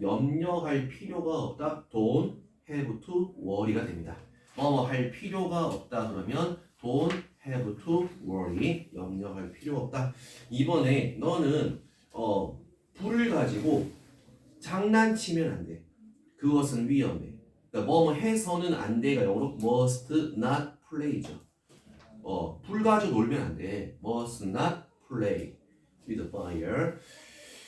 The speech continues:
그다음에 삼 번에는 우리는 우리의 친구를 때려서는 안 돼. 그거는 나쁜 일이야. bad한 일이야. must not hit이죠. 뭐, 뭐, 때려서는 안 돼. 금지.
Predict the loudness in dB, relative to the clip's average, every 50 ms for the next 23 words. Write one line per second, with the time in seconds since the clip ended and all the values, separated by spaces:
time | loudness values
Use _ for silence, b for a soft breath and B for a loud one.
0 | B B B B B _ -4 -4 -4 -4 -4 -2 -2 -2 0 0 2 2 4 4
1 | 4 4 4 2 2 0 0 2 2 4 2 2 0 2 2 2 4 4 2 2
2 | 2 0 -2 -8 -8 -4 -2 -2 2 4 4 2 2 0 -2 -2 0 0 2 4
3 | 4 4 4 2 2 -2 -4 -6 -6 -2 2 2 2 2 4 4 4 6 6 4
4 | 2 -2 -2 -2 0 0 0 0 0 -2 -2 -4 -4 -6 -4 -2 0 2 2 2
5 | 2 2 0 0 -2 -4 -6 -8 -8 -6 -2 0 2 2 2 2 2 0 0 0
6 | 0 -2 -2 0 2 2 4 4 2 2 0 0 0 0 0 0 2 2 2 0
7 | -2 -4 -4 -2 2 2 4 4 2 0 -2 -8 -10 -6 -4 -4 -2 -2 -2 0
8 | 0 0 0 0 -4 -6 -12 -18 -20 -20 -10 -4 -4 -2 -2 -4 -6 -8 -8 -10
9 | -12 -10 -8 -4 -4 -2 -2 -4 -4 -4 -4 -4 0 2 2 4 4 2 2 0
10 | -2 -4 -4 -2 0 0 -2 -4 -6 -8 0 2 4 4 4 4 2 0 -2 -4
11 | -4 -6 -12